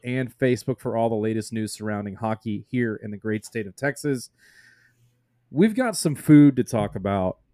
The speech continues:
at the A A C, or the lack thereof, I should say, uh, in a recent article that was released. But before we get into all that and more, we have got to catch up with everybody. So first and foremost,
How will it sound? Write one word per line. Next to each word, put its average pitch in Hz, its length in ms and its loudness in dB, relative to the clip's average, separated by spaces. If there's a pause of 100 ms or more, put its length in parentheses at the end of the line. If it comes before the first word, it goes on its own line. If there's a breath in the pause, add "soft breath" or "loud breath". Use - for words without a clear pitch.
(160)
at 117 160 0
the 113 180 0
A 113 300 2
A - 20 0
C, 107 520 -4
or 127 500 4 (580)
the 123 220 -4
lack 127 320 0
thereof, 110 680 2
I 101 220 -2
should 104 200 -6
say, 101 500 -2 (380 soft breath)
uh, 92 300 -6
in 113 120 0
a 113 60 2
recent 113 380 0
article 110 380 -2
that 101 160 -2
was 101 180 -4
released. 101 500 -4
But 143 120 4
before 139 360 6
we 185 120 8
get 131 160 4
into 120 180 6
all 113 220 6
that 110 260 4
and 110 100 0
more, 107 300 0
we 107 120 -2
have 113 200 -4
got 123 320 0
to 120 100 -10
catch - 360 -6
up 107 200 -4
with 107 200 -6
everybody. 104 460 -2
So 110 200 -6
first 151 420 -2
and 120 140 -8
foremost, 107 680 -4